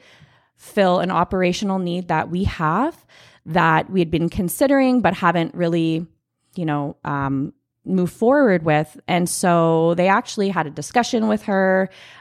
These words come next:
um, and, you know, our, our community partner, and realized that this was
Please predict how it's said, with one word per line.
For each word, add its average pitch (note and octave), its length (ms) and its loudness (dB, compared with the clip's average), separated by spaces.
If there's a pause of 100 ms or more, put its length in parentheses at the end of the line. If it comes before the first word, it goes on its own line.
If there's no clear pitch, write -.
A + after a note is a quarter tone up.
(160)
um, D#3+ 340 2 (100)
and, D3+ 540 2
you D#3 80 0
know, D3+ 60 2
our, D3 240 0 (100)
our E3 100 2
community D#3+ 520 -2
partner, F#3+ 680 0
and E3 400 0
realized F3 440 2
that D3+ 180 -2
this - 300 -6
was D#3+ 480 -2